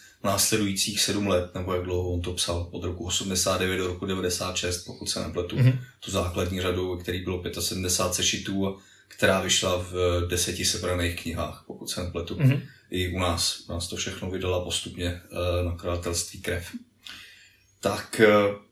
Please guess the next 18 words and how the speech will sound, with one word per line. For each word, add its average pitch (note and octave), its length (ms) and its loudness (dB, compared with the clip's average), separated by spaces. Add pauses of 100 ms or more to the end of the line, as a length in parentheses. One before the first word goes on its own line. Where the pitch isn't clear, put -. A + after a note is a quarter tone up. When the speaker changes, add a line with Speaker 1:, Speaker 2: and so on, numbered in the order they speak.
(800)
Speaker 1:
původně, B2 480 6
on B2+ 120 8
je E3 60 10
to F#3 80 6
také F#3 200 6
jako, F3+ 380 4
eh, B2+ 340 0
docela A#2+ 460 2
zajímavý, C3+ 580 6
poměrně B2+ 400 6
spletitý C3 480 4
příběh, G2 520 2
který, G#2 440 4
pokud - 340 -6
máte G#2 260 2
náhodou G#2 360 2
doma G#2+ 220 2
knížku, G2+ 640 0